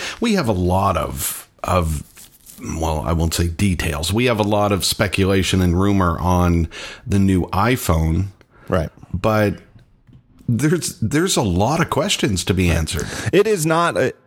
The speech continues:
Speaker 2: it's not a complete black box, and, but it's, but it's, I would say, I would venture to say it is as close to as little as we could know as possible. Like, just given the nature of the, what leaks out of the Asian supply chain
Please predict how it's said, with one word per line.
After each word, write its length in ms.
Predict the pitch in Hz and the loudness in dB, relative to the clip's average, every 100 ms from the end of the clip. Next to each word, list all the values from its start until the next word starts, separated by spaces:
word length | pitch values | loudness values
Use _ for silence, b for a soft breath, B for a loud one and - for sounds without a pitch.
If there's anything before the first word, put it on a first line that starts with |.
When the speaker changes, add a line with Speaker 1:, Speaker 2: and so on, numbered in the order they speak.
| - | -4
Speaker 2:
it's 200 | 139 - | -2 0
not 160 | 143 165 | 0 0
a 40 | |
complete 400 | 143 117 120 104 | -2 0 0 0
black 420 | 87 82 - _ | 0 0 -4 _
box, 400 | - - - - - | -4 -4 -6 -8 -2
and, 160 | 95 98 92 | -2 0 0
but 160 | 107 | 0
it's, 220 | 98 92 92 | 0 -2 -2
but 240 | 82 110 | -2 0
it's, 160 | 110 - | 0 -2
I 180 | - 180 | -2 0
would 180 | 349 233 | 0 0
say, 380 | - 117 101 95 | 0 2 2 0
I 120 | 98 160 | 0 0
would 180 | 190 | 0
venture 280 | 127 135 139 | 0 0 2
to 80 | 98 | 0
say 180 | - 87 | 2 0
it 180 | - 85 | 2 0
is 180 | 92 90 | 0 0
as 160 | 85 | -2
close 720 | - - 120 113 123 147 - - | -2 -4 0 2 2 0 -4 -6
to 680 | - - 98 92 90 85 - B B B B B | -6 0 2 2 2 0 -4 B B B B B
as 180 | 90 80 | -2 0
little 320 | 95 101 107 95 | 0 2 2 0
as 160 | 82 | 0
we 120 | 85 | -2
could 240 | 80 104 87 | -2 -2 0
know 180 | 82 76 | 0 0
as 180 | 73 - | -2 -4
possible. 600 | - 76 - - - - - | -4 -4 -6 -10 -12 -10 -2
Like, 280 | 85 - | -2 -2
just 260 | - 147 98 | -2 -2 0
given 320 | 98 117 120 | -2 0 2
the 80 | 101 | 2
nature 400 | 92 92 - 87 | 2 0 2 2
of 180 | 78 71 | 0 0
the, 220 | 78 73 90 | 0 0 0
what 200 | 87 - | -2 0
leaks 300 | 90 82 - | -2 0 0
out 140 | 78 | 0
of 80 | 73 | 0
the 120 | - | 0
Asian 300 | 80 76 73 | 0 0 -2
supply 380 | - - 80 73 | -4 -2 -2 0
chain 480 | - 67 64 76 | -2 -2 -4 -8